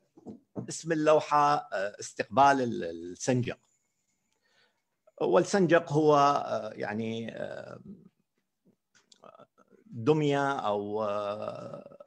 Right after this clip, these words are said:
حيوان، آه، دمية مصنوعة من المعدن. آه،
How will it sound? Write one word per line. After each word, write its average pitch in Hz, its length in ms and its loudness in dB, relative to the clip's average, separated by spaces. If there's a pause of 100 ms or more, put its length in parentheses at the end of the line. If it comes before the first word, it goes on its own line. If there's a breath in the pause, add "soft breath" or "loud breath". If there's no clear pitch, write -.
حيوان، 131 800 2
آه، 123 240 -4
دمية 123 760 2
مصنوعة 117 600 4
من 113 200 2
المعدن. 110 1040 0 (380 loud breath)
آه، - 560 -2